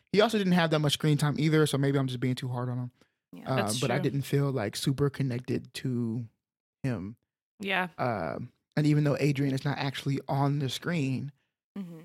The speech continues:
Speaker 1: you still really feel connected to Adrian, <laughs> like, pretty much the entire movie. 'Cause sometimes you feel like you are Adrian.
Speaker 2: Yeah.
Speaker 1: Um,
Speaker 3: That is true, and you only see him for, like, maybe a max of four or five minutes the
Speaker 1: Yeah.
Speaker 3: entire movie. <laughs>
Speaker 1: Yeah.
Speaker 2: Mm-hmm.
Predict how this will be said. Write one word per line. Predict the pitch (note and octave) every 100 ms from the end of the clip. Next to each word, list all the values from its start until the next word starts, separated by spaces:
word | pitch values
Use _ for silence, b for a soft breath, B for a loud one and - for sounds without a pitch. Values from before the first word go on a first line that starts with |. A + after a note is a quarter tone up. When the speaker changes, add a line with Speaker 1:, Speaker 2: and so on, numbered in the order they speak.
| -
Speaker 1:
you | C3
still | E3 E3+
really | D3+ D3+
feel | C#3+ D3 C3+
connected | - C#3+ C#3 - C#3
to | D3 C#3+
Adrian, | C#3+ B2+ E3 F3 D3
<laughs> | C#3
like, | C3+
pretty | - C#3+
much | C#3 C#3
the | C3+
entire | C3 B2 A#2+
movie. | C3+ B2 A2+
'Cause | D3+
sometimes | F3 F#3 D#3 C#3+
you | D#3+
feel | C3+ E3 D#3+
like | C3+ D3+
you | C#3+
are | D#3+
Adrian. | A#2 C3 C3 A#2+ A#2 b b b b G3
Speaker 2:
Yeah. | E3 C#3+ C#3+ B2+
Speaker 1:
Um, | B3
Speaker 3:
That | C#4+
is | D#4 F#4 -
true, | - A#3 G#3
and | G3
you | G#3
only | F#3+ A3 B3
see | - G#3
him | G3+ G3
for, | F3+ F#3 F#3
like, | F3 D#3
maybe | F3+ F3+ F3+ F3 F3+ F3
a | D#3+
max | D#3+ D#3 D3 -
of | D#3 D#3+ _ _ _ _ _ _ _ _ -
four | F3 D#3
or |
five | E3+ D#3 E3
minutes | E3 D#3+ - -
the | E3+
Speaker 1:
Yeah. | F#3+
Speaker 3:
entire | D3 D3+
movie. | D3+ E3 D3+ F3+ G3
<laughs> | F#3 B3 G3+
Speaker 1:
Yeah. | D#3+ A#2
Speaker 2:
Mm-hmm. | E3+